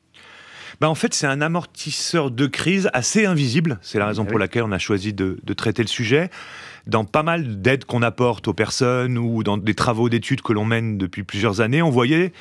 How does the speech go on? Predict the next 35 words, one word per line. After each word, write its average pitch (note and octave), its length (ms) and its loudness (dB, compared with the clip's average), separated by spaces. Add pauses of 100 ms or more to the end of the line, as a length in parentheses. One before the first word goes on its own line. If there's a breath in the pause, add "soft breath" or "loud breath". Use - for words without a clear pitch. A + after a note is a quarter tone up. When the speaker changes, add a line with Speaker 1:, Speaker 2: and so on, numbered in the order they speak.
(400 loud breath)
Speaker 1:
ce - 160 -2
phénomène D3 400 4
assez, D#3 880 2
ben, - 1120 -6
ce B2+ 120 2
phénomène E3+ 300 4
grossir C3 500 4
en E2 60 -4
quelque F2 280 -4
sorte. - 340 -6 (500 loud breath)
Et, B2 260 4
et, - 340 2
et - 20 2
de B2+ 140 4
fait, G#3+ 340 2 (300)
euh, G2+ 600 2
aujourd'hui, B2+ 400 4
on D3+ 120 0
identifie A#2 400 0
à C3 40 4
peu B2 80 2
près B2+ 160 0
six - 180 0
cent E3 160 2
mille C#3 160 0
personnes E3+ 560 0 (240 loud breath)
qui B2+ 100 -4
sont C3 140 0
hébergées B2 420 2
chez A#2 220 0
des G#2+ 120 2
tiers F3+ 280 2
de C3+ 80 4
manière B2 320 0
contrainte. F2 520 -6